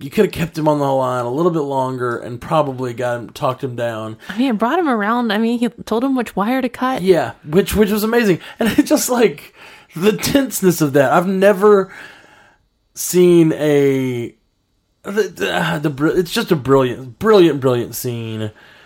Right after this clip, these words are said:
Speaker 1: when he tells him which wire to cut. There's always, we've seen the wire to cut scene a hundred million times.
Speaker 2: Oh, yeah.
Speaker 1: But I've never seen it where a character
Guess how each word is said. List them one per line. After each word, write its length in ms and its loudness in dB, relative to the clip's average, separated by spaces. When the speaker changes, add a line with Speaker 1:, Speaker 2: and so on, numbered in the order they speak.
Speaker 1:
when 140 2
he 80 0
tells 380 2
him 100 2
which 120 0
wire 280 2
to 60 -8
cut. 300 -12
There's 140 4
always, 440 6
we've 340 -2
seen 180 0
the 100 6
wire 300 4
to 80 -2
cut 300 -4
scene 360 -8
a 100 -10
hundred 360 -6
million 300 -8
times. 560 -16
Speaker 2:
Oh, 40 -4
yeah. 200 -8
Speaker 1:
But 180 4
I've 120 2
never 260 4
seen 240 4
it 120 2
where 580 -2
a 180 2
character 840 4